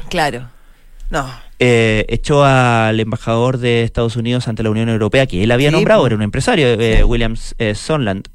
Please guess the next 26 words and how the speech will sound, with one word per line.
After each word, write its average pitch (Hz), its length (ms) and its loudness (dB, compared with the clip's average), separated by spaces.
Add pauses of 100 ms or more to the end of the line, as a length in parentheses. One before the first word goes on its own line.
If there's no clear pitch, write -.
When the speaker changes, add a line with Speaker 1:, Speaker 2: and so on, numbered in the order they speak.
(100)
Speaker 2:
Eh, - 380 -12 (380)
William, 131 320 -10
no - 100 -12
me 87 80 -12
acuerdo. - 220 -14 (200)
Sondland. 90 500 -2
Speaker 1:
Mister 202 300 -2
Sondland. 117 300 2
Speaker 2:
Eh, 98 680 2 (540)
él 151 120 0
lo 165 80 4
había 139 120 2
nombrado 143 440 0 (420)
a 92 200 -4
Sondland. 85 400 -6 (440)
Eh, 104 400 0 (300)
echó 139 580 0 (180)
a 120 380 0 (240)
un, 120 360 -4
eh, 101 520 -4
miembro 143 680 0
de 110 260 -2
la 95 840 0
Armada 135 680 0
que 139 140 -4
era, 131 220 0